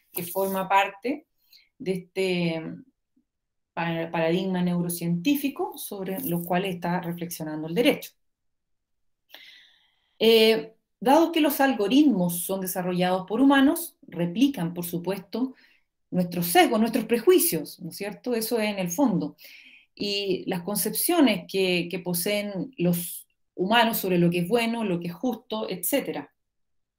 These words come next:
¿Ya? Esta es una de sus principales fuentes de conflicto, los sesgos, ya que presenta, se presenta como un ente prácticamente autónomo, objetivo y extremadamente racional.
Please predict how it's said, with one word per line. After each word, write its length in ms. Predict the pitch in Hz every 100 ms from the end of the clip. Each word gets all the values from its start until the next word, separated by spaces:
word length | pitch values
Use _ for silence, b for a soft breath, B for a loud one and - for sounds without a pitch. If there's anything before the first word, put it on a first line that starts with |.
| _ _ _ _
¿Ya? 340 | 180 175 214 b b b b b b b -
Esta 240 | 185 247
es 100 | 233
una 180 | 247 247
de 80 | 233
sus 180 | 220
principales 640 | - 202 175 175 208 240 240
fuentes 340 | 202 208 208
de 100 | 190
conflicto, 800 | 180 180 - 269 262 - 311 - _ _ _
los 160 | 175 170
sesgos, 480 | 214 180 170 220 B B B
ya 240 | 170 240 254
que 160 | 269
presenta, 1040 | 269 208 190 - 294 262 202 - 208 - _ _
se 140 | - 175
presenta 500 | 185 - 240 247 226
como 220 | 214 196
un 160 | 190
ente 440 | 214 240 240 247 240
prácticamente 920 | 233 240 - 247 208 196 202 180 175 175
autónomo, 800 | 165 160 - 269 262 240 233 220
objetivo 560 | - 175 170 233 240
y 60 | 233
extremadamente 840 | 220 185 190 202 208 208 214 208
racional. 920 | 185 185 180 185 196 277 262 180 143